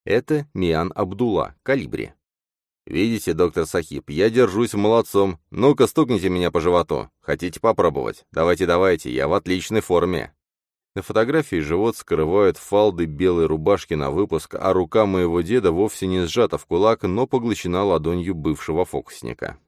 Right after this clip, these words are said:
А позади них женщина с кротким, благосклонным взглядом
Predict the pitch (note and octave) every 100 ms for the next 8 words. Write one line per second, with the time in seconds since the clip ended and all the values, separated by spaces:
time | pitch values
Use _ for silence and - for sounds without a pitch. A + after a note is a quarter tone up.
0 | _ _ _ _ _ _ - D#2+ F2 D#2+
1 | E2+ F#2+ A#2 C3+ E2+ D2 B2 C3+ G#2+ F#2+
2 | D#2+ - F#2 E2+ G#2 - D2+ - - F2
3 | F#2+ G#2+ - C3 C#3 A#2+ F#2+ D#2+ F2+ A#2
4 | G2 D#2